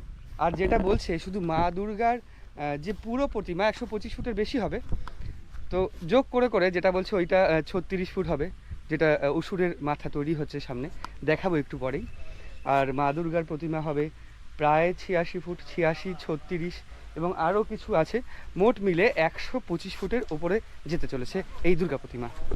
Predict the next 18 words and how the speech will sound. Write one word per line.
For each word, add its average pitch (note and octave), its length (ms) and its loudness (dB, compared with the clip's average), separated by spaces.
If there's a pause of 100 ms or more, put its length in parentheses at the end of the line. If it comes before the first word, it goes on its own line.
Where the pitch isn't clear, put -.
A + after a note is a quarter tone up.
(720)
তো F#3+ 80 6
মাটির F#3 580 6 (280)
যে A3+ 320 8 (320)
মূর্তি, G#3 440 4
মূর্তির G3+ 340 2
পরে G3 180 6
কিন্তু A3+ 240 2
এই G3 120 10
রকম G3 240 4
ছাঁচ F#3+ 260 2
তৈরি G3 200 6
করা D#3 200 6
হচ্ছে, C#3 300 2 (3000)
এই G3 140 6
রকম A#3+ 340 4
ফাইবার E3 480 4
দিয়ে A3 160 0
ছাঁচ E3 260 -4